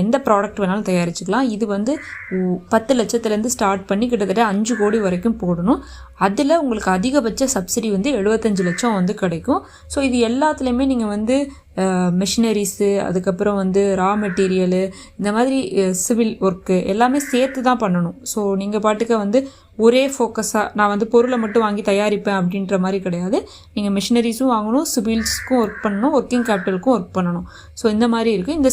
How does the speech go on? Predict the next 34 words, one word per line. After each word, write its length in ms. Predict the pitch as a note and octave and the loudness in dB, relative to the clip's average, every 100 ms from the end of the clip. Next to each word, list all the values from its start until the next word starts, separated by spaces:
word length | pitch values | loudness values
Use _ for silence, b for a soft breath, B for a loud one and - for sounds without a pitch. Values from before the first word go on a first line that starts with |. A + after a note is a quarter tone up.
| - | 2
ஸ்கீமையும் 120 | A#3 | 0
நீங்க 260 | B3 A#3+ | 2 0
அப்ளை 240 | F3 F3 F3 | -2 -2 -4
பண்ணிக்கலாம். 380 | F3 E3 - - B B B - | -4 -6 -8 -10 B B B -4
நாலாவதா 760 | G3 G3+ C4 D4 B3+ C4 A3 | 2 4 4 2 0 0 0
வந்து 0 | |
பாத்தீங்க 260 | G#3+ G3 F#3+ | 0 0 2
அப்படின்னா, 420 | F#3+ F#3 F3+ G3+ A#3+ - | 0 0 0 -2 -2 -2
பி 200 | C#4 C#4+ | 0 2
எம் 220 | B3+ A#3+ | 2 0
எஃப் 220 | A#3+ G#3 A#3 | -2 -2 -2
எம் 140 | A#3 | 0
பி 160 | A3 G#3 | 0 0
அப்படின்ற 320 | F3+ G3 G#3 | 0 0 2
ஒரு 160 | G#3 | 0
ஸ்கீம் 320 | F#3 - G3 F#3 | -2 -2 -2 0
இருக்குது. 400 | E3+ E3+ G3+ G4 B B B C4 | -2 0 2 0 B B B -4
இதுல 320 | C#4 E4+ D4+ | 0 2 2
வந்து 340 | B3 A#3 C#4 | 2 0 0
நீங்க 220 | C#4+ B3 | 0 0
முப்பது 400 | A3 A3 B3 C#4 | 0 0 2 2
லட்ச 260 | B3+ A#3 A3 | 2 0 -2
ரூபா 300 | G3+ A3+ C4+ | 2 2 2
ப்ராஜெக்ட் 440 | A3+ G3 G3 G#3+ - | 2 0 0 -4 -4
போட்டு 420 | F3 F3 C#4 F#4 B B | -6 0 0 0 B B
பத்து 280 | - A#3 - | -4 0 2
லட்ச 300 | D4+ B3 A3 | 2 0 0
ரூபா 340 | G3 B3 A#3+ G3 | 2 2 2 0
மானியம் 280 | G3+ G3+ | -2 -2
எடுத்துக்கலாம். 480 | F3 F3+ F#3 A#3 G4+ - | -2 -2 -2 0 -2 -8
So, 180 | - B3+ | -4 -2
நீங்க 200 | A#3+ A3+ | 0 0
பனை 280 | A3 A3 B3+ | 0 0 -2
சம்பந்தப்பட்ட 960 | B3 G#3+ G#3+ G#3+ G#3+ G3+ - D4 - | -2 -2 -2 -2 -4 -4 0 0 -2